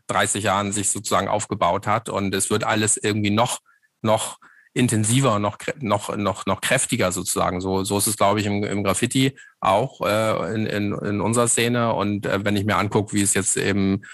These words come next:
äh, dreiundachtzig, äh, mit Bravo Breakdance Sensation war oder vierundachtzig, ähm, wo,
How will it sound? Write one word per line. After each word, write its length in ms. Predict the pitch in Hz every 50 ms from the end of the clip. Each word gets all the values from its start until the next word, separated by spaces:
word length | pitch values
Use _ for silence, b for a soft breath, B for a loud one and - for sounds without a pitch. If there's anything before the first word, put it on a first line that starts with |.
| B B B
äh, 240 | - 92 95 95 92
dreiundachtzig, 840 | 113 - - - 92 98 95 - 101 - - - 117 110 101 - -
äh, 200 | 98 - 95 95
mit 220 | 101 98 98 110
Bravo 260 | - 101 92 107 104 98
Breakdance 460 | 107 98 92 95 - 101 98 98 -
Sensation 480 | 92 92 - 95 92 104 - - 123
war 240 | 117 117 120 - B B B B B B
oder 140 | - 90 85
vierundachtzig, 680 | - - 101 101 - 101 - - - 107 107 104 - -
ähm, 500 | - 101 98 101 104 101 101 101 95 - - 64 - - -
wo, 240 | 113 110 117 110